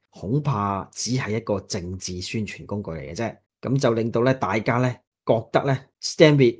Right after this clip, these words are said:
Ukraine，啊，即係同烏克蘭企埋一齊咁解嘅啫。華盛頓郵報就係睇過一樣嘢，就係呢，覺得呢，呢樣烏克蘭嘅叫做國際義勇軍呢，可能都係流流地嘅喎。嗱，咁根據烏克蘭外交部嘅統計呢，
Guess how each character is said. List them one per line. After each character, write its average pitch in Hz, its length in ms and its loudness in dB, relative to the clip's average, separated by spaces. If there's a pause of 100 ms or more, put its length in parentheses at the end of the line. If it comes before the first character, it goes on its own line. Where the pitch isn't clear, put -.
(200)
Ukraine， 131 480 4 (100)
啊， - 220 -16
即 120 120 -4
係 104 120 -2
同 82 200 -12
烏 123 140 -4
克 143 60 2
蘭 85 180 -4
企 113 140 -6
埋 101 140 -4
一 - 40 -8
齊 - 240 -8
咁 113 260 -4
解 127 120 2
嘅 - 20 -2
啫。 143 180 4 (320)
華 165 200 8
盛 220 160 4
頓 214 120 10
郵 156 160 6
報 139 360 6
就 107 380 -4 (200)
係 107 280 -4
睇 123 220 -2
過 139 140 4
一 139 40 2
樣 110 160 -2
嘢， 98 180 -4
就 98 120 -10
係 101 60 -6
呢， 123 160 -2
覺 107 80 -4
得 110 140 -2
呢， 131 160 -2 (280)
呢 113 140 -6 (240)
樣 90 440 -4 (300)
烏 123 180 -2
克 110 280 -10
蘭 - 200 -12
嘅 90 480 -10
叫 87 100 -12 (120)
做 85 160 -8 (120)
國 95 240 -10
際 95 140 -6
義 92 120 -8
勇 95 180 -8
軍 104 120 -6
呢， 104 240 -6
可 92 100 -8
能 82 160 -10
都 98 120 -8
係 98 60 -8
流 80 140 -10
流 87 180 -8
地 85 100 -8
嘅 98 120 -6
喎。 90 240 -6 (280)
嗱， 98 120 -8
咁 151 120 0
根 180 180 6
據 156 60 10 (400)
烏 185 180 4
克 175 80 6
蘭 104 400 0
外 131 140 4
交 151 240 2
部 123 240 2
嘅 - 20 2
統 127 140 0
計 123 120 2
呢， 135 140 0